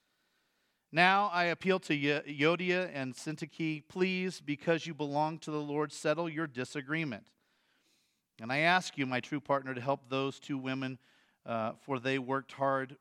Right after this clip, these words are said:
with me in telling others the good news. They worked along with Clement and the rest of my coworkers whose names are written." And I know Pastor Jim covered that, but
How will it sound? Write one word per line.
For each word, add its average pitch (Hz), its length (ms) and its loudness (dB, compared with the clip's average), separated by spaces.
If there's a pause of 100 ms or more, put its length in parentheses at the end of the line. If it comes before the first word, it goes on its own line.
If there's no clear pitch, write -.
with 139 240 -2
me 117 280 -6
in 117 140 -10
telling 120 400 -6
others 113 380 -6
the 113 80 -14
good 107 260 -8
news. 104 300 -14
They 107 100 -10
worked 113 380 -10 (460)
along 110 300 -6
with 104 120 -16
Clement 120 580 -6
and 107 120 -18
the 107 80 -12
rest 113 280 -6
of 110 80 -12
my 110 120 -10
coworkers 107 640 -10
whose 104 200 -12
names 104 280 -14
are 107 40 -16
written." 104 200 -14
And 110 80 -6
I 117 80 -4
know 113 80 -2
Pastor 117 300 -4
Jim 113 240 -10
covered 110 300 -8
that, 113 160 -6
but 117 120 -8